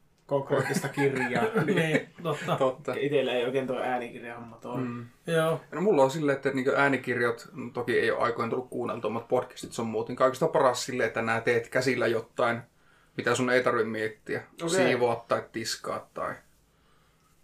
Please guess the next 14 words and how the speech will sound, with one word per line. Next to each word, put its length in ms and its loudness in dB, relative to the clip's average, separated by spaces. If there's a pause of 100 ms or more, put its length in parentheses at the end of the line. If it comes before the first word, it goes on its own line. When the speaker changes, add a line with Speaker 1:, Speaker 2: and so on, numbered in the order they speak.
(720)
Speaker 2:
Töitä. 100 2
Speaker 3:
vitun 220 2
hel-, 540 -4
tai, 180 0 (120)
<laughs> 120 -8
tai 400 0
töitä. 380 4 (560)
<laughs> 440 -8
Mulla 440 6
ei 140 4
ehkä 260 -2
onnistu. 360 -2 (580)
Speaker 1:
Itelläkin 420 0
hieroisa. 540 0